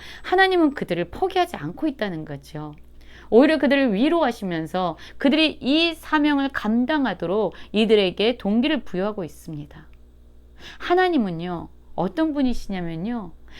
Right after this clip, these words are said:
우리에게 한번 사명을 주셨어요. 그런데 우리가 실수하고 넘어지고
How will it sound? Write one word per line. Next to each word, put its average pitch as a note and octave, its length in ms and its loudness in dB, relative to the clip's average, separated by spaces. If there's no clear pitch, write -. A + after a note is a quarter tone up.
우리에게 D#4 340 4
한번 D4+ 300 2
사명을 A#3 460 0
주셨어요. E3+ 800 -8
그런데 D4 240 6
우리가 C4 240 4
실수하고 C#4+ 560 -2
넘어지고 F#3 880 -2